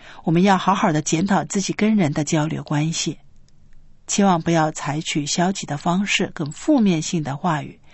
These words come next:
因为这些呢都不能够给你带来健康交流的关系，而且这些呢更不是神喜悦的行为。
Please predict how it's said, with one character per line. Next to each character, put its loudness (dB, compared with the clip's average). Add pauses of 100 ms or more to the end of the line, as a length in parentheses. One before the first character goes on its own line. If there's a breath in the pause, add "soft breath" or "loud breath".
(320 loud breath)
因 4
为 2
这 2
些 0
呢 -2 (220 loud breath)
都 4
不 0
能 2
够 -2
给 -2
你 -4
带 0
来 -10
健 0
康 -2
交 0
流 -6
的 -14
关 -8
系， -8 (580)
而 -2
且 -2
这 2
些 -2
呢 -2 (240 loud breath)
更 2
不 -6
是 -2
神 2
喜 0
悦 -2
的 -12
行 -8
为。 -12